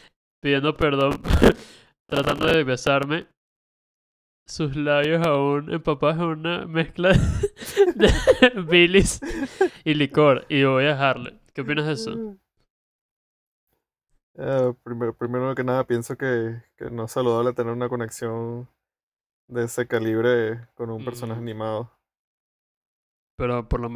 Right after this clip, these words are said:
Speaker 1: menos,
Speaker 2: bueno, se-,
Speaker 1: por lo
Speaker 2: se-,
Speaker 1: menos es una
Speaker 2: el
Speaker 1: mujer,
Speaker 2: mundo es libre.
Speaker 1: una mujer mayor de
Speaker 2: <laughs>
Speaker 1: edad.
Speaker 2: Por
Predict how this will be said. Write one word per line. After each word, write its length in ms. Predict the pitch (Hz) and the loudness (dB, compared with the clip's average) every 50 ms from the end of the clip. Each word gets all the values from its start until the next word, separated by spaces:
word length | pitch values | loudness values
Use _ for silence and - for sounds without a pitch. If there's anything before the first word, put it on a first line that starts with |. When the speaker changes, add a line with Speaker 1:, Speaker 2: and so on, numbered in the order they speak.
| 120 123 | -4 -2
Speaker 1:
menos, 80 | 123 120 | 0 0
Speaker 2:
bueno, 260 | 123 120 117 117 110 | 0 0 -2 -4 -4
se-, 200 | - - 117 107 113 | -4 -4 -2 -2 -2
Speaker 1:
por 100 | 127 127 | -2 -2
lo 80 | 123 | -2
Speaker 2:
se-, 60 | 131 | -2
Speaker 1:
menos 120 | 131 131 135 | -2 -2 0
es 40 | 143 | 0
una 160 | 147 147 147 | 0 0 0
Speaker 2:
el 60 | 147 | 0
Speaker 1:
mujer, 320 | 139 131 127 135 127 123 127 | -2 -2 -2 0 0 0 0
Speaker 2:
mundo 240 | 131 117 117 117 123 | -2 -4 -4 -4 -4
es 60 | 120 | -2
libre. 380 | 120 117 110 101 101 107 110 - - | -2 -2 -2 -2 -4 -6 -8 -10 -12
Speaker 1:
una 180 | 147 135 135 135 | -8 -6 -4 -2
mujer 260 | 135 127 123 123 120 | -2 -2 -2 -4 -4
mayor 340 | 123 123 123 123 127 123 123 | -6 -6 -4 -4 -2 -2 -2
de 120 | 123 120 | -2 -2
Speaker 2:
<laughs> 20 | 120 | 0
Speaker 1:
edad. 160 | 120 - 127 | 0 2 4
Speaker 2:
Por 200 | - 180 165 139 | 4 4 4 4